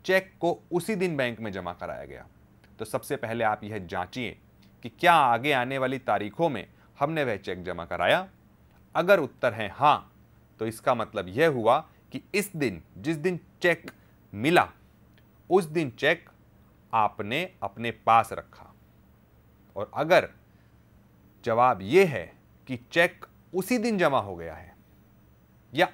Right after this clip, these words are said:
आगे की किसी प्रविष्टि में इस बात की कोई सूचना नहीं कि चेक जमा हुआ, इसका मतलब चेक उसी दिन जमा हुआ, तो आप उसको सीधा बैंक में लिख सकते हैं। चलिए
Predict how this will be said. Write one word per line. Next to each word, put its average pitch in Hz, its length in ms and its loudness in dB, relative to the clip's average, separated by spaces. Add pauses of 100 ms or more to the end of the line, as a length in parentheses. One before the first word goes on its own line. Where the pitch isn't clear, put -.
आगे 135 280 4
की 185 100 -4
किसी 180 240 -6
प्रविष्टि 175 460 -2
में 180 140 0
इस 165 140 -2
बात 147 260 2
की 180 120 -10
कोई 214 300 2
सूचना 165 360 -4
नहीं 151 280 -2
कि 156 120 -6
चेक 147 280 -4
जमा 98 260 -2
हुआ, 90 240 -10 (460)
इसका 123 260 -4
मतलब 170 420 0 (160)
चेक 175 220 0 (120)
उसी 139 280 -6
दिन 135 340 -2
जमा 87 240 -8
हुआ, 78 240 -18 (480)
तो - 160 -10
आप 151 340 6
उसको 120 280 -8
सीधा 135 440 -2 (380)
बैंक 143 480 0
में 110 320 -6 (320)
लिख 131 200 -4
सकते - 380 -16
हैं। - 220 -20 (1900)
चलिए 131 360 -6